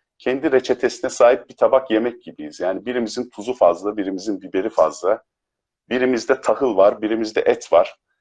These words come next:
Dolayısıyla madem hepimiz tek bir insan değiliz, o zaman her insan önce bu soruyu kendine sormalı. İşte bu noktada özgürlüğümüzü kullanmayı öğrenirsek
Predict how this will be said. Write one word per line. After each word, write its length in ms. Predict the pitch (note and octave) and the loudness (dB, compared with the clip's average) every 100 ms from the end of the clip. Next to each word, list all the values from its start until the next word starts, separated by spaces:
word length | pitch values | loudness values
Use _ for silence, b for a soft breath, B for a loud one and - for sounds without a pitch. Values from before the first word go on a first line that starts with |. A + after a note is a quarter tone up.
| _ _ _ | _ _ _
Dolayısıyla 760 | G2 A2+ C3 - D#3+ C3+ C#3+ - | 2 2 2 0 4 4 4 -4
madem 400 | G2 A#2+ - E3 | 2 4 6 2
hepimiz 640 | C3+ C3 C3 A2+ - - _ | 2 -4 -2 -6 -8 -18 _
tek 260 | - C3+ B2 | -6 -4 -4
bir 80 | |
insan 400 | G#2 G2 G2 F#2+ | -4 -2 -2 -2
değiliz, 440 | A2 G#2 D3 - _ _ _ _ _ _ | -4 -6 -8 -10 _ _ _ _ _ _
o 100 | G#2+ | 2
zaman 260 | B2+ C#3+ | 4 4
her 260 | - D#3 F3 | 4 4 4
insan 540 | A#2 G#2+ - D#3 - _ _ _ _ _ | 2 -2 2 2 2 _ _ _ _ _
önce 300 | C3 C3+ A#2 | 0 2 -2
bu 60 | G#2 | -2
soruyu 280 | G2+ B2 | -4 -4
kendine 300 | D3 A2+ G#2 | 0 0 0
sormalı. 400 | F#2+ D#2+ D2+ - - _ _ _ _ _ _ b - | -4 -4 -4 -8 -16 _ _ _ _ _ _ b -12
İşte 260 | - C3 | -4 -2
bu 100 | F3 | 2
noktada 580 | G3 - - G#2+ D#3+ - _ _ _ _ _ _ A2+ | 2 2 2 4 2 0 _ _ _ _ _ _ 2
özgürlüğümüzü 720 | B2 A#2+ D#3 D3+ E3 E3 E3+ | 2 2 0 4 2 0 -8
kullanmayı 560 | - C3+ C3+ C#3+ C#3 | -8 2 4 4 4
öğrenirsek 640 | C3+ B2+ D3+ F#3 - - | 6 6 2 -2 -6 -6